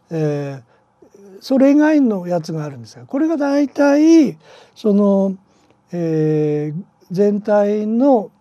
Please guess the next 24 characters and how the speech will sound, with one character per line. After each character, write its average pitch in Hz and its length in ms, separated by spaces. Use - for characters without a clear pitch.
え 170 640
ー、 - 20
正 185 240
答 170 200
率 156 260
が 202 100
三 240 560
割 233 440
以 202 60
上、 180 720
七 190 380
割 190 240
ぐ 202 100
ら 226 140
い 202 40
ま 160 140
で 135 120
の 110 60
と 110 100
こ 107 100
ろ 110 60
で 113 80
す - 100
ね。 185 200